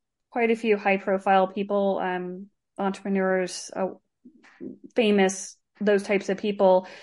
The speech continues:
And they're often lacking in a certain area. Health usually is on the bottom of the barrel, which is why they end up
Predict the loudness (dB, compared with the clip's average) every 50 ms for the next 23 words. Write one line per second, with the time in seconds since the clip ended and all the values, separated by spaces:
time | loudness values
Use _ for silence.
0 | -20 -20 -20 -20 _ _ _ 0 4 6 6 8 8 6 6 4 2 0 -2 -6
1 | _ _ _ _ _ _ _ _ -6 0 4 6 6 6 6 6 6 6 6 4
2 | 2 -2 -4 -2 -2 -2 -2 0 0 0 0 -2 -4 -4 -4 -2 -2 -2 -2 -4
3 | -6 -6 -4 -4 -4 -2 -2 -2 0 0 2 2 2 0 -2 -4 0 2 4 4
4 | 4 2 -2 -4 -4 -4 -4 -2 0 2 2 2 2 0 -2 -2 -2 -2 -2 -2
5 | -2 -2 -2 -4 -6 -6 -6 -2 0 0 2 2 2 0 -2 -4 -10 -12 -12 -14
6 | -14 -6 -2 0 2 2 2 0 -2 -2 -2 0 0 -2 -2